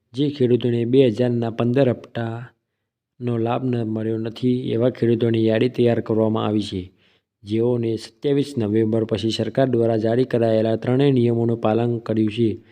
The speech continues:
તેવા તમામ ખેડૂત મિત્રોને બેંક ખાતામાં એકસાથે બંને હપ્તા જમા કરવામાં આવશે. જો કે, તેમને જણાવી દઈએ કે હજુ સુધી કોઈ સત્તાવાર જાહેરાત કરવામાં આવી નથી,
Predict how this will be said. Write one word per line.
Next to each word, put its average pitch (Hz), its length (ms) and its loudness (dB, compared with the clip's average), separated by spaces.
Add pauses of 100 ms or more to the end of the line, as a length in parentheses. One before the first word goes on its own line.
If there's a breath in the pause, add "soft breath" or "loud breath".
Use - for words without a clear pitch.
(300 soft breath)
તેવા 117 200 -2
તમામ 135 360 0
ખેડૂત 120 320 0
મિત્રોને 113 440 0
બેંક 123 280 0
ખાતામાં 117 380 -4 (100)
એકસાથે 123 360 2
બંને 117 280 4
હપ્તા 120 280 4
જમા 117 300 2
કરવામાં 110 500 0
આવશે. 101 440 -2 (520 soft breath)
જો 131 200 2
કે, 139 140 0
તેમને 113 400 0
જણાવી 127 320 2
દઈએ 117 320 6
કે 110 260 2
હજુ 120 160 2
સુધી 120 260 2
કોઈ 131 240 4
સત્તાવાર 117 460 0
જાહેરાત 113 400 0
કરવામાં 113 380 0
આવી 113 200 0
નથી, 117 340 0